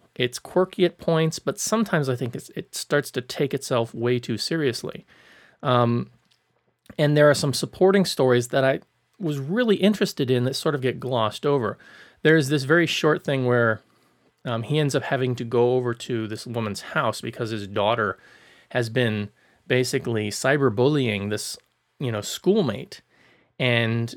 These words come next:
you know, he's been asked to bring his little daughter over to apologize for the cyberbullying. And everybody knows him 'cause he's so wealthy and he has this land.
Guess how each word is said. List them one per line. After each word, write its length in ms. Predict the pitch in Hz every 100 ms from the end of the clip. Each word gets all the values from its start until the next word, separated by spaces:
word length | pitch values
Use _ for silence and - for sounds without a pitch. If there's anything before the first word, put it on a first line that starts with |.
| -
you 160 | 143
know, 120 | 117 113
he's 200 | 123 113
been 140 | 120
asked 260 | 117 113 -
to 60 |
bring 400 | 110 113 117 120
his 180 | 117 117
little 260 | 113 110 107
daughter 380 | 107 104 104 -
over 280 | 110 107
to 240 | 107 - 113
apologize 960 | 104 - 165 160 117 - - - - - _ - _
for 200 | - 120
the 80 | 110
cyberbullying. 880 | - 104 101 98 135 170 123 92 - _ _ _ _
And 520 | 135 131 127 123 123 123
everybody 360 | - 175 175 139
knows 320 | 135 175 180
him 200 | 127 107
'cause 200 | 117 120
he's 180 | 120 117
so 200 | - 151
wealthy 420 | 143 120 110 131
and 100 | 117
he 120 | 117
has 380 | 107 135 143 143
this 260 | 127 107 -
land. 480 | 107 101 101 107